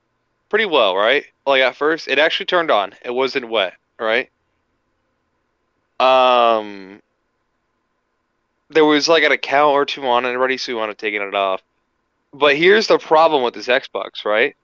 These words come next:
So we found out the reason why they take it out,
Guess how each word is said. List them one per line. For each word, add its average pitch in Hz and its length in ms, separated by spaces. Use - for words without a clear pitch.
So - 160
we 143 80
found 185 240
out 180 100
the 139 80
reason 139 460
why 104 580
they 127 160
take 127 320
it 110 80
out, 107 160